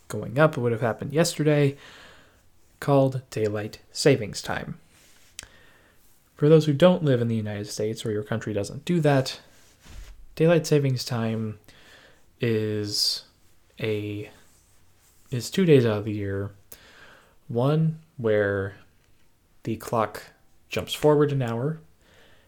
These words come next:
and the other where a clock goes behind an hour, where you essentially gain or lose an hour of sleep, depending on which, um,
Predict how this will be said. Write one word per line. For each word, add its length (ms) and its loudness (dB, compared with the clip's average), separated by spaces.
and 160 -6
the 120 -2
other 360 4
where 460 -2
a 20 -12
clock 440 -2
goes 140 -8
behind 380 2
an 100 0
hour, 440 -2
where 320 2
you 160 -6
essentially 400 -2
gain 340 4
or 140 -2
lose 200 2
an 80 -4
hour 200 0
of 120 -6
sleep, 300 2
depending 360 0
on 300 -2
which, 480 -2
um, 360 -4